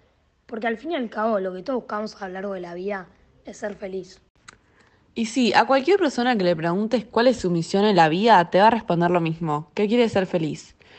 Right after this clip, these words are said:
Speaker 2: Por ahí es, no sé, creando una familia o dedicándose a lo que le gusta, o haciendo lo que sea, mientras que eso lo haga feliz.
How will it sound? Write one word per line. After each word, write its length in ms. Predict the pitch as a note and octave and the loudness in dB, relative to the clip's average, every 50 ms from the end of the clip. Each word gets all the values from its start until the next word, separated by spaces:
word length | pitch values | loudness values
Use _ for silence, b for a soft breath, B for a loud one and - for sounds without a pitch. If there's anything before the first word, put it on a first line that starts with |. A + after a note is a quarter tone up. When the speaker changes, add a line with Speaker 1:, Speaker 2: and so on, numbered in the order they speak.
| b b b b _ | b b b b _
Speaker 2:
Por 180 | - A#3 A#3 | 0 4 6
ahí 240 | C4 C#4+ D4+ D4+ E4+ | 6 6 6 6 6
es, 160 | D4+ C#4+ A#3 | 6 6 4
no 160 | F#3 F#3 F3+ F3+ | 4 2 0 4
sé, 240 | - C4 A#3 F#3 | 6 6 6 6
creando 320 | - - F#3 F#3 F#3 G3+ F#3+ | 4 4 4 4 4 4 4
una 100 | E3+ E3 | 2 2
familia 680 | E3+ E3+ D#3+ E3 F#3+ G#3+ G#3+ A#3 A#3+ B3+ B3+ C4+ - - | 2 2 2 4 4 4 4 6 6 8 8 8 6 6
o 100 | - F3 | 6 6
dedicándose 560 | E3+ E3 D#3+ D#3+ - F#3+ F#3+ G#3 G#3 G3+ - | 6 6 4 4 2 2 2 2 0 0 -2
a 60 | F3 | -2
lo 100 | E3 E3 | -2 -2
que 80 | E3 E3 | -2 -2
le 140 | D#3 D#3+ F3 | 0 2 2
gusta, 500 | G#3+ A3 F#3+ - - E3+ D#3 D#3 - - b b b b b b - | 2 0 0 -4 -4 -2 -2 -2 -4 -8 b b b b b b 0
o 100 | - F#3 | 2 2
haciendo 360 | F#3 F#3 - B3 B3+ C4+ C#4 | 2 2 2 0 2 4 4
lo 120 | A3+ F#3 | 4 4
que 100 | E3+ F3 | 4 2
sea, 400 | F#3 - - D4 C#4 B3 B3+ B3+ | 0 2 2 4 6 6 6 6
mientras 320 | A#3 F#3+ F#3 F#3 F#3 F#3 F#3 | 4 2 4 4 4 2 2
que 160 | - G#3 G3+ | 2 0 0
eso 220 | B3+ C4 - D4 | 2 2 2 2
lo 120 | A#3+ F#3+ F3+ | 4 6 6
haga 200 | F3+ G3 F#3+ F3 | 6 6 4 4
feliz. 560 | - - F3 G#3 G3 E3 - - - - _ | 2 -2 -2 -2 -2 -4 -6 -10 -16 -20 _